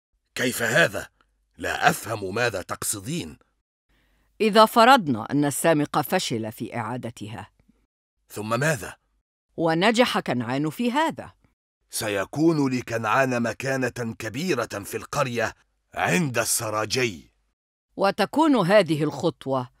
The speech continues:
Speaker 2: في غاية الأهمية نحو ضرب نوح نفسه.
Speaker 1: على أساس أن ولده أعاد هوزاء إلى عبادة الآلهة مرة أخرى.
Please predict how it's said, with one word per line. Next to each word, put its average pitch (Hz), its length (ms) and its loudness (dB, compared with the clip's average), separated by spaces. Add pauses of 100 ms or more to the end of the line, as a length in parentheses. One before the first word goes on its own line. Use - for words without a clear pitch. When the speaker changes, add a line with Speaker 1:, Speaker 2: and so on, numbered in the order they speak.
(300)
Speaker 2:
في 220 280 2
غاية 262 460 4
الأهمية 226 800 0 (360)
نحو 185 420 2
ضرب 185 400 4
نوح 196 420 2
نفسه. 123 480 -2 (1120)
Speaker 1:
على 90 300 -4
أساس 82 600 -4
أن 95 260 -6
ولده 110 640 -2 (580)
أعاد 110 400 0
هوزاء 101 760 -2
إلى 104 220 -4
عبادة 101 640 -2
الآلهة 101 680 -6
مرة 98 440 -6
أخرى. 85 580 -8